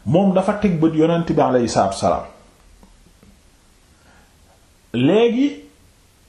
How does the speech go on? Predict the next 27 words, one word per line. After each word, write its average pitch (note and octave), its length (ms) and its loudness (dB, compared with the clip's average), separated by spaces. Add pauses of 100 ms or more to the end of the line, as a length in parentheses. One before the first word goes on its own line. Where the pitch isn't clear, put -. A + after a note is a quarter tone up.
(280)
li F3+ 280 4
mu D4 200 0 (100)
nga G#3+ 120 2
xam G#3 260 2
ne G3 100 4
moom G3 280 2
la F#3 80 4
ko E3+ 120 0
buur E3+ 240 2
Yàlla E3 360 2
wuññil E3+ 600 4
ci E3+ 120 2
màggaayam E3+ 800 2 (640)
kese, G#3 320 0 (960)
ndax A#2+ 220 0 (640)
Yonent D#3+ 320 2
bi D3+ 120 0
alayhi C3 240 2
salaatu C3 260 0
wa A3 40 0
salaam E4 140 0
dëgg-dëgg C#3+ 460 0
moom E3+ 220 0 (200)
mooy D#3+ 300 0 (100)
kenn C4+ 480 0
amul F3 300 0 (100)
kenn F3+ 240 2